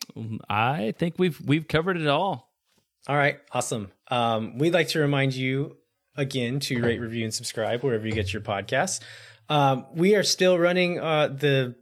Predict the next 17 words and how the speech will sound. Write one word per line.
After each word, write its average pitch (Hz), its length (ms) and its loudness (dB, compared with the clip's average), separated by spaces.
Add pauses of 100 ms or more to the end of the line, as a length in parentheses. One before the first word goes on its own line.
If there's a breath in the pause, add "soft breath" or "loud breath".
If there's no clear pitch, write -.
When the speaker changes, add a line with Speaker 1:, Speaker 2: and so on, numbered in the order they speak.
(140)
Speaker 2:
the 147 200 2
offer 147 280 2
that 143 180 2
we 143 140 2
mentioned 139 460 0
on 127 140 -4
the 101 60 -6
last 113 280 -2
episode, 147 560 -2 (460 loud breath)
where 117 280 0
if 123 300 -6
you, 143 500 2 (560)
uh, 107 380 -4
leave 165 280 0
us 170 380 0 (180)
a 151 80 0
review, 131 580 0